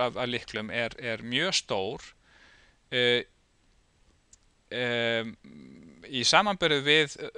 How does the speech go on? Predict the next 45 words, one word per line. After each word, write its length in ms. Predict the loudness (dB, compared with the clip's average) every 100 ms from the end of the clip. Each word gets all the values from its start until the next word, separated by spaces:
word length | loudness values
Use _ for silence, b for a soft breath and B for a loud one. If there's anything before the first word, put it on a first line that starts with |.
| -2
raunverulega, 800 | 2 2 2 0 0 2 4 4 0
uh, 340 | -8 -12 -14 -16 _ _ _ -20 -8 -4
lykla 320 | -4 -4 -4
sem 160 | -2
við 80 | -2
ætlum 280 | -2 -8 -8
okkur 180 | -6 -2
að 260 | -2 -2 0
geyma. 320 | 0 0 -10 -20 _ B B B B B
Það 160 | -14 -8
sem 100 | -2
er 100 | 2
verið 160 | 2
að 60 | 2
sýna 200 | 0 -2
hér 240 | 0 0 2
er 60 |
raunverulega, 320 | -2 -2 0
það 140 | 2 0
er 60 | -2 -8 -6
the 60 | -4 -4
universe 500 | -4 -4 -4 -4 -4
of 120 | -6
keys, 280 | 0 0 0 -4
gæti 240 | -4 -4
verið 140 | -6 -4
mjög 200 | -2 -4
stórt, 340 | -4 -10 -8
en 120 | -6 -2
svo 140 | -2 -4 -6
raunverulega 460 | -4 -2 -2 -2 -2
þeir 140 | -2
lyklar 260 | -4 -6 -4
sem 80 | -2
við 120 | -2
ætlum 300 | -4 -8 -8
okkur 160 | -6 -4
að 80 | -2
geyma 240 | -4 -4
eru 60 | -6
kannski 240 | -6 -6
miklu 220 | -6 -8 0
færri 380 | 2 2 0 -2
heldur 300 | -2 -2
en 80 | -4